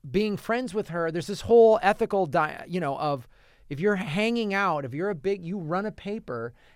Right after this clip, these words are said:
and you're hanging out with Robert <laughs> McNamara, who's involved with the Vietnam War through, from, and what they, what these papers uncovered was that they've been,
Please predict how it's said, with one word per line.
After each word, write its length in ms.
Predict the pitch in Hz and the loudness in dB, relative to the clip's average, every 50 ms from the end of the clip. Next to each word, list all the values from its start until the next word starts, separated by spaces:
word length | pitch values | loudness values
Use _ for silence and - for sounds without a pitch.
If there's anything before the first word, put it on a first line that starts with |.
| - | -10
and 120 | 139 151 160 | -8 -6 -4
you're 120 | 165 156 | -4 -4
hanging 500 | 131 120 135 165 180 202 208 208 202 190 | -4 -4 -2 -2 -2 -2 -2 -2 -2 -2
out 260 | 180 190 185 175 - | -2 0 0 -2 0
with 240 | 143 147 156 151 - | 2 0 0 0 0
Robert 320 | - 147 127 190 190 190 180 | -2 -2 -2 0 0 0 0
<laughs> 20 | |
McNamara, 680 | 185 127 - - - - 180 151 - - - 139 120 - - | -2 -4 -4 -4 -8 -8 -8 -8 -8 -8 -8 -8 -8 -8 -6
who's 220 | - 160 - - | -6 -8 -6 -6
involved 480 | 165 156 139 120 151 143 151 170 175 170 | -6 -6 -4 -2 0 0 2 2 0 0
with 60 | 165 | -4
the 60 | 147 | -6
Vietnam 540 | 135 123 160 170 170 156 - 160 156 156 147 143 | -2 2 4 4 4 4 0 -2 -4 -4 -4 -6
War 380 | 139 139 143 151 165 175 185 - - - - - - - - | -6 -4 -4 -2 -4 -4 -6 -10 -16 -20 -20 -20 -20 -20 -14
through, 400 | - 151 156 151 147 147 147 131 - - - - - - | -8 -4 -2 -2 -2 -2 -4 -6 -8 -12 -20 -20 -20 -10
from, 500 | - - 160 143 135 135 135 131 127 - - _ - - - - - - - | -2 4 4 6 6 4 2 -2 -6 -10 -12 _ -20 -20 -20 -20 -20 -16 -8
and 380 | - 180 170 165 165 156 151 - _ _ - - _ _ - | -4 -2 -2 -2 -2 -4 -10 -14 _ _ -20 -20 _ _ -12
what 300 | - 143 156 226 240 - | -4 2 2 2 4 4
they, 100 | 202 202 | 2 2
what 240 | 170 170 185 226 226 | 4 4 0 0 0
these 160 | - 208 170 - | 0 -4 -4 -2
papers 480 | - 190 190 185 - 170 151 143 117 - | 0 2 2 2 2 0 -2 -2 -2 -4
uncovered 800 | - 147 143 135 - - 202 233 262 202 180 143 120 139 151 151 143 - - - - - - - - - - - - - - - - - | -6 -4 -4 -4 -2 2 4 4 4 4 2 -2 -2 -2 -4 -6 -10 -14 -18 -18 -18 -20 -20 -20 -20 -20 -20 -20 -20 -20 -20 -20 -18 -10
was 200 | - 170 180 143 | -6 -6 -4 -2
that 320 | 143 190 190 185 175 180 - - - _ - _ _ _ _ - - - - _ _ _ - - | 0 2 2 2 2 0 -4 -10 -20 _ -20 _ _ _ _ -20 -20 -20 -20 _ _ _ -12 -2
they've 200 | 156 180 220 240 | 4 6 6 6
been, 220 | 233 269 247 214 | 6 4 2 2